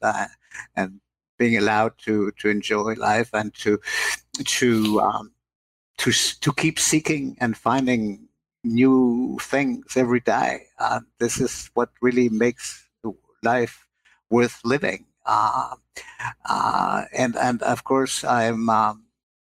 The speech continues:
I'm grateful for, for, for the so-called talent that, um, that the universe gave me, uh,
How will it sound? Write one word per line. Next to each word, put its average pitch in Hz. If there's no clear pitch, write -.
I'm 120
grateful 123
for, 117
for, 113
for 117
the 107
so-called 127
talent 131
that, 110
um, 110
that 120
the 120
universe 120
gave 110
me, -
uh, -